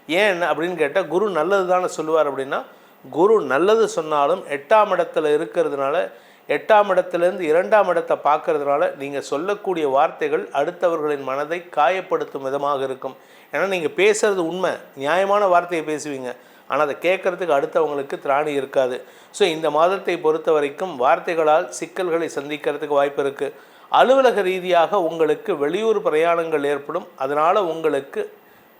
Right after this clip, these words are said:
அலைக்கழிப்புகள் ஏற்படுறதுக்கு வாய்ப்பு இருக்கு.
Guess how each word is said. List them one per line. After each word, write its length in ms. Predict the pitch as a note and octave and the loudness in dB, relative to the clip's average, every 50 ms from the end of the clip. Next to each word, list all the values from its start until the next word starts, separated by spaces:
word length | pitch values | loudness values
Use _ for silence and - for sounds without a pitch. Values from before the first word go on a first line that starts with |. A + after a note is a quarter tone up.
| _ _ _ _ _ _ | _ _ _ _ _ _
அலைக்கழிப்புகள் 800 | - C#3 E3+ A3 B3 A3+ - G#3+ G3 F#3+ F3 E3+ E3 D#3 D#3+ C#3+ | 0 2 4 4 2 2 0 0 0 0 -2 -2 -2 -2 0 0
ஏற்படுறதுக்கு 540 | C#3 D3+ D#3 - E3 D3+ D3 C#3+ D3+ D#3 E3 | 0 0 0 0 0 -2 -2 -2 -2 0 2
வாய்ப்பு 300 | D#3 C#3 C#3+ C#3+ - D3 | 2 2 2 2 0 -4
இருக்கு. 380 | C#3 C3+ - D3 C#3 C#3 - | -4 -4 -4 -6 -8 -8 -10